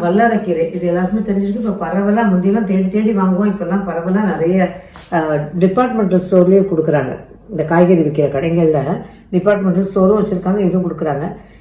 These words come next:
இது வந்து ஃபர்ஸ்ட் சாலடுக்கு நான் வந்து just ஒரு சின்ன கைப்பிடி அளவு எடுத்து அதை பொடியா நறுக்கி வச்சிருக்கேன். அதோட கூட சின்ன துண்டு வெள்ளரிக்காய் பொடியா நறுக்குனது, தக்காளி,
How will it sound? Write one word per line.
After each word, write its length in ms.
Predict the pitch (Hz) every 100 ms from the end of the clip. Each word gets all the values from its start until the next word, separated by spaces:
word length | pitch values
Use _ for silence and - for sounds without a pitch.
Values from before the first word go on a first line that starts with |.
| -
இது 220 | 202 233
வந்து 260 | 214 220 247
ஃபர்ஸ்ட் 640 | 196 180 - 202 240 -
சாலடுக்கு 800 | 170 190 220 190 160 165 196 - - - -
நான் 280 | - 180 175
வந்து 240 | 208 196 190
just 180 | -
ஒரு 160 | 262 208
சின்ன 380 | 214 226 240 233
கைப்பிடி 460 | 190 202 - 185
அளவு 280 | 165 175 185
எடுத்து 560 | 160 156 156 165 - - - - -
அதை 220 | 160 156
பொடியா 280 | 180 175 185
நறுக்கி 400 | 160 170 185 160
வச்சிருக்கேன். 560 | - 156 - 165 247 -
அதோட 420 | 151 147 - 277 -
கூட 460 | 240 139 175 240 - - - - - - - - - - -
சின்ன 340 | - 233 269 214
துண்டு 300 | 214 214 196
வெள்ளரிக்காய் 680 | 175 190 185 - - - - _
பொடியா 340 | 170 160 175 170
நறுக்குனது, 840 | 156 175 175 165 143 139 202 - - _ _ _ _ _ _ - -
தக்காளி, 760 | 156 - 185 175 151 175 247